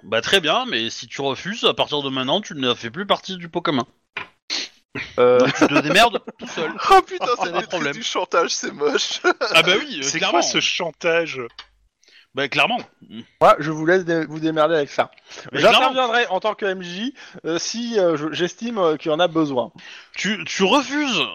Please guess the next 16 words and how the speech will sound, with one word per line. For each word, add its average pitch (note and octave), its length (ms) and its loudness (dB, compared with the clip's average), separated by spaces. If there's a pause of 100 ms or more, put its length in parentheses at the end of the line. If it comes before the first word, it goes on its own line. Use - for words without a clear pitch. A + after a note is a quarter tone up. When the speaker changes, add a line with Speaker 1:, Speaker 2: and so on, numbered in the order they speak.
Speaker 1:
tu - 120 -4
refuses G#3 720 0
qu'on, D#3 320 -8 (680)
on, C3+ 220 -2 (180)
qu'on, C3+ 180 0
comment C#3+ 240 0
on C#3 40 -2
dise, B2 340 -2
qu'on, A2+ 340 -4
qu'on C3 200 0
arrondisse F3 400 4
les F3+ 180 -4
angles F3+ 180 0
à D3 60 0
ce - 100 -12
niveau-là. D3 420 2